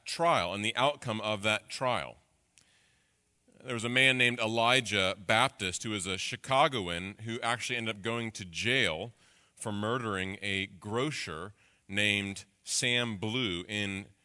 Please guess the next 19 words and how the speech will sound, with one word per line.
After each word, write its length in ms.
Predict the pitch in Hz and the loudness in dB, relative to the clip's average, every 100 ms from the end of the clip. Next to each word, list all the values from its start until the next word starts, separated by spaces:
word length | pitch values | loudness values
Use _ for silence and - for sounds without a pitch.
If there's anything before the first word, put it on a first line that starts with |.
| _ | _
Chicago, 680 | - 104 - 123 117 80 | -14 -10 -2 0 0 -2
in, 260 | 82 92 92 | -6 -8 -8
in 220 | 95 92 | -8 -6
the 100 | 87 | -6
southern 300 | - 107 98 | -4 -2 -4
part 240 | 90 101 95 | -2 -4 -4
of, 160 | 85 | -8
of 180 | - 87 | -10 -12
the 80 | 82 | -8
city, 380 | - 120 80 73 - - | -4 -2 -2 -6 -16 -20
during 220 | - 113 110 | -6 -4 -2
a 80 | |
robbery 580 | 104 107 143 175 101 95 | -2 2 4 2 -2 -4
because, 640 | 95 107 - 104 101 95 - _ _ _ | -2 -6 -2 0 0 -4 -10 _ _ _
uh, 100 | 98 | -8
the 120 | 95 101 | -6 -2
robbery 320 | 110 104 104 | 0 0 -4
turned 280 | - 107 101 | -4 -6 -4
into, 680 | 104 101 - 107 98 95 | -6 -6 -6 -6 -4 -6